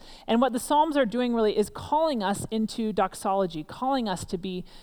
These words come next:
people of doxology. So just hear this from the psalmist this morning as we think about being called to worship, especially over these next four weeks, being called into doxology. "For great is the Lord and most worthy of praise.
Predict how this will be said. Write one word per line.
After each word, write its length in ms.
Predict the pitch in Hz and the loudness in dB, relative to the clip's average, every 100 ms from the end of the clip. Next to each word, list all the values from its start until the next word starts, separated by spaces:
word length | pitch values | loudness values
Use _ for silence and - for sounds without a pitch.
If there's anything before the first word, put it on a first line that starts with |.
| - | -20
people 640 | - 240 233 226 220 226 - | -6 -4 2 4 4 4 0
of 140 | 190 | -2
doxology. 640 | 185 175 - 180 175 170 160 | -2 -4 0 2 2 0 -6
So 180 | - | -4
just 220 | 190 311 - | -2 -2 -4
hear 320 | - 269 262 | -4 -2 0
this 320 | 202 311 - | 4 4 2
from 160 | - 190 | -6 -6
the 80 | |
psalmist 440 | 175 - 202 202 - | -4 -2 -2 -2 -6
this 200 | 180 - | -10 -8
morning 240 | 175 175 | -8 -6
as 100 | 175 | -6
we 60 | 180 | -6
think 260 | - 226 | -4 -2
about 300 | 220 190 - - - - - | 4 4 4 0 -20 -20 -2
being 240 | 208 202 | 2 2
called 460 | - - 269 262 214 | -2 2 6 8 6
to 160 | 240 | 0
worship, 480 | 190 196 - 170 - | -2 -2 0 -2 -4
especially 480 | 180 - 208 - 214 | -10 2 2 2 0
over 160 | 202 185 | 2 2
these 180 | 175 | 0
next 200 | 190 180 | -4 -8
four 140 | - 185 | -6 -4
weeks, 220 | 180 170 | -4 -6
being 220 | - 175 | -6 -8
called 340 | - - 196 185 | -4 2 2 2
into 180 | 180 | -4
doxology. 800 | 175 165 - 165 165 160 156 143 - - - - - - - - - - - | -4 -4 -4 -8 -6 -8 -10 -16 -18 -20 -20 -20 -20 -20 -20 -20 -20 -20 0
"For 160 | 254 | 0
great 400 | 208 226 262 311 | 2 8 8 8
is 140 | 247 240 | 2 2
the 100 | 254 | 2
Lord 300 | 226 247 233 | 6 6 4
and 100 | 220 | 2
most 280 | 208 - | 0 0
worthy 600 | 190 185 247 269 254 269 247 | -6 2 4 4 2 -2 -2
of 160 | 220 | -4
praise. 680 | - 220 185 160 151 - - | -2 0 0 0 -4 -6 -8